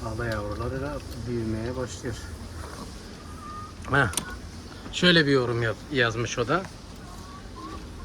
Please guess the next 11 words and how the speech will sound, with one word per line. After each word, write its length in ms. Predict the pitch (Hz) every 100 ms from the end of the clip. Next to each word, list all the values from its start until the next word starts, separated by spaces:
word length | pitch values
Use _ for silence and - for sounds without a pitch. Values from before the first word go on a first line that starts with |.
| - - 135
Ee, 680 | 135 131 131 127 127 127 104 - - - - - - - - - -
"Çok 360 | 160 160 -
yavru 260 | 135 123 117
alıyorsun." 580 | 110 107 107 101 165 165 - - - - - - - - - - -
Ya 120 | 131
arkadaşlar, 540 | 123 135 180 - 156 - - - - - - - -
geçen 240 | 123 139
sene 300 | 127 135 135
biz 140 | 139 139
yavru 240 | 147 139
almıyorduk. 460 | 156 170 185 170